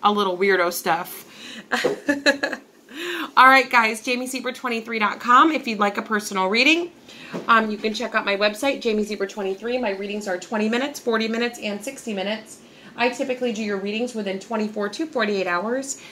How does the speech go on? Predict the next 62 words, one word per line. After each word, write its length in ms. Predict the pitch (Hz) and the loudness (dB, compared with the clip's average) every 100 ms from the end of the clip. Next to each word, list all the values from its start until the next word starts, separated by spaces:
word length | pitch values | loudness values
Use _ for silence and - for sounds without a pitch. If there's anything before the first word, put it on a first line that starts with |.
| - - | -10 0
I 100 | 247 | 2
also 200 | 247 254 | 2 2
have 80 | |
a 40 | 240 | 0
new 100 | 233 | 0
feature, 480 | - 277 277 254 247 | 0 -2 0 0 2
same 260 | 247 220 | 2 2
day 160 | 208 196 | 2 0
readings. 500 | 196 247 254 240 220 | 0 2 2 0 -4
It's 140 | 214 | -6
a 40 | 214 | -4
little 180 | 202 | -4
pricier, 520 | 196 240 269 269 240 220 | -2 0 0 -2 -4 -6
but 160 | 214 | -6
you 60 | 202 | -6
do 120 | 214 | -4
get 180 | 208 214 | -4 -4
your 100 | 202 | -2
readings 260 | 190 190 | -2 -2
the 60 | 190 | -4
same 240 | 180 185 | -4 -4
day. 400 | 185 240 254 254 - - - - - - | 0 2 2 -2 -10 -20 -20 -20 -16 0
I 80 | 233 | 2
also 220 | 226 254 | 2 2
have 80 | 233 | 0
an 60 | |
eight 160 | 208 208 | 0 0
dollar 260 | 214 202 202 | 0 0 -2
one 160 | 208 | -2
question, 380 | 214 202 - 214 | -4 -6 -4 -2
one 120 | 190 | 0
answer 360 | 190 233 262 220 | 0 0 -2 -4
via 220 | 202 185 | -2 -2
email 360 | 185 196 180 185 | -2 -2 -2 -2
only. 440 | 226 247 233 240 226 | -2 -2 -2 -4 -4
I 100 | 214 | -6
typically 520 | 220 220 226 226 196 | -6 -8 -4 -4 -2
answer 220 | 202 202 | -4 -6
you 240 | 196 247 262 | -6 -4 -2
within 200 | 233 202 | -2 -2
about 220 | 180 - | -4 -4
twenty 300 | - 190 202 | -6 -4 -2
minutes, 400 | 247 359 - - - - - | -2 -4 -8 -14 -16 -20 -6
so 160 | 302 277 | 0 0
please 260 | 262 247 | 0 -2
be 120 | 277 | -2
sure 200 | 262 247 | -2 -2
to 120 | 247 233 | -2 0
write 200 | 214 226 | -2 -2
your 120 | 240 | -2
email 280 | 240 226 214 | 0 4 4
addresses 400 | 208 202 208 208 | 2 -4 -6 -8
correctly 560 | 208 226 262 - 226 | 2 2 2 0 -4
so 140 | 214 202 | -2 -4
that 120 | 196 | -2
I 60 | |
can 180 | 190 202 | -4 -4
email 240 | 196 190 185 | -4 -2 -4
you 120 | 180 | 0
back 240 | 233 233 | 0 0
fairly 260 | 220 202 202 | 0 0 0
quickly. 500 | 302 302 240 254 | -4 -2 0 -2